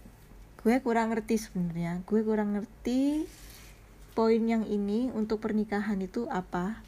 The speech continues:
tapi ya, tapi bagus untuk memiliki tujuan hidup. Kalau kalian memiliki, ini out of, ini out of topic ya guys, kalau misalnya kalian memiliki tujuan hidup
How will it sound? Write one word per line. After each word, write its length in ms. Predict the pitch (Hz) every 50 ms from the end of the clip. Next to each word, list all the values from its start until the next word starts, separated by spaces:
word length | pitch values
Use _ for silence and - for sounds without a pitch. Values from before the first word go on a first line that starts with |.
| - - - - - - - - - - - - -
tapi 480 | - 208 214 - 254 254 277 269 240 196
ya, 320 | 185 180 175 170 180 185 - - - - - - - - - - - - - - - - - -
tapi 240 | 247 247 339 339
bagus 400 | - 262 214 214 - - 269 -
untuk 240 | - 277 269 269 - 247 254
memiliki 480 | 254 247 247 247 240 247 233 - 269
tujuan 400 | 262 269 269 240 - - 208 185 180 190
hidup. 240 | 180 - - 180 165 - - -
Kalau 320 | - 196 196 196 196 196
kalian 400 | 196 196 202 202 202 208 208 208
memiliki, 640 | 214 214 214 208 214 202 220 214 214 - 220 202 202
ini 160 | 208 247 262
out 160 | - - - 190
of, 240 | 185 - 202 180 - - - - - 254 190 - - - - - - - - - - -
ini 240 | 202 220 247 277 -
out 160 | 226 220 -
of 160 | 196 196 -
topic 320 | - 185 185 - 202 202 190
ya 80 | 170
guys, 240 | - - 180 165 180
kalau 240 | - 185 190 208 208
misalnya 320 | 220 226 226 220 226 233
kalian 320 | 240 - 233 226 226 233 233
memiliki 480 | 233 233 226 226 226 233 220 220 226
tujuan 400 | 226 - 233 220 - 208 196 190
hidup 560 | 190 208 190 180 - - 202 226 269 311 -